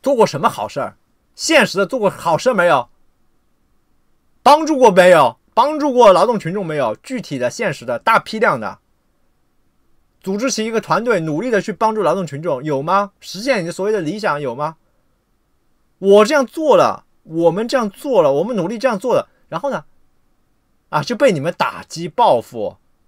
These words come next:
诽谤、造谣、污蔑，这个什么时代啊？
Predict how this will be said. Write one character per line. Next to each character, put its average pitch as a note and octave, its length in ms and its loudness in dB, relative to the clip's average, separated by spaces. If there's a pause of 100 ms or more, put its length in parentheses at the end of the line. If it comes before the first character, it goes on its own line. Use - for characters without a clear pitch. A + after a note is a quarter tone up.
(120)
诽 C3+ 260 2
谤、 D3+ 260 2
造 F3 280 2
谣、 A#2+ 220 0
污 B2 240 -6
蔑， D#3+ 360 -2 (3750)
这 D4 100 -12
个 C#4 60 -12
什 - 120 -2
么 A#3+ 100 0
时 - 220 -6
代 C#3+ 180 2
啊？ F#2+ 200 -4